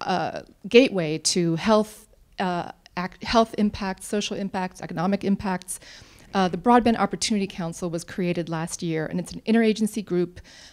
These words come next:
of twenty-five different federal agencies. All of the usual suspects that you might think of who have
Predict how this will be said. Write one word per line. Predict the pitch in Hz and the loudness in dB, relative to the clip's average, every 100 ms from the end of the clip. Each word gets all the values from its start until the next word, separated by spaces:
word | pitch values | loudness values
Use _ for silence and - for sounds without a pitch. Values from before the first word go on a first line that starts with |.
| - | -12
of | - | -10
twenty-five | - 220 214 214 190 180 | -2 2 2 2 0 0
different | 180 175 - | -4 -6 -6
federal | 180 170 170 | -2 -2 -2
agencies. | 160 170 165 - 170 160 - | -4 -4 -6 -4 -2 -2 -2
All | 185 185 | 0 0
of | 175 | 0
the | 175 160 160 - _ _ _ - - - | -2 -2 -6 -10 _ _ _ -20 -10 -4
usual | 196 196 190 | -2 -2 -2
suspects | - 180 - 180 180 | -2 -4 -4 -6 -6
that | - | -8
you | |
might | 175 - | -8 -2
think | 262 254 190 | 0 2 2
of | 170 165 - - - - | 0 -2 -12 -20 -20 -4
who | 233 220 | 0 2
have | - 196 180 | 2 0 -2